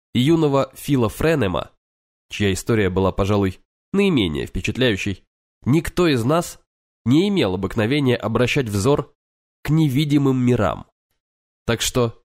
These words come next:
имея все основания гордиться семью представленными экспонатами, вклада от хозяина дома никто, собственно, и не ждал.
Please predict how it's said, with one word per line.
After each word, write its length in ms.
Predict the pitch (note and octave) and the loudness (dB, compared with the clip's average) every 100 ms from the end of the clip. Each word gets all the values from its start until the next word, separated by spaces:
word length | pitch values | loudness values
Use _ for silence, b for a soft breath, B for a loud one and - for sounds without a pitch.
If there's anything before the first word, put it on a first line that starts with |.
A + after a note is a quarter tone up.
| _ | _
имея 300 | B2+ D3 D#3+ | -2 2 0
все 220 | C#3+ - D#3+ | -2 -2 -2
основания 540 | - B2 C#3 C#3 B2+ | 0 0 2 2 0
гордиться 840 | B2 B2 G#2+ C3+ - C3 A#2+ - _ - | 0 -2 -2 -4 -2 -2 -2 -6 _ -8
семью 500 | - D3 C3+ C3 D#3+ | -2 2 2 2 0
представленными 920 | C3 - - B2+ A2+ A2+ G#2+ F#2 - - | -2 -4 -2 -2 0 0 0 -2 -6 -6
экспонатами, 1000 | A#2+ - - G2 F#2 C3+ C#3 F2+ E2+ - _ _ _ _ _ _ _ _ | -4 -4 -4 -2 0 0 -2 -4 -6 -10 _ _ _ _ _ _ _ _
вклада 480 | - - F3 G3+ E3+ | -16 -2 0 2 0
от 180 | - C3 | -2 -4
хозяина 420 | - B2+ C#3 B2+ | -2 2 2 2
дома 300 | B2 F#3 E3+ | 2 0 2
никто, 280 | C#3+ - F#3 | 0 0 -2
собственно, 400 | D#3+ D3 - C3+ | -2 -4 -2 -2
и 200 | - A#2+ | 0 0
не 180 | A2 G#2 | 2 0
ждал. 480 | F2 D#2+ D2 - | -2 -4 -4 -6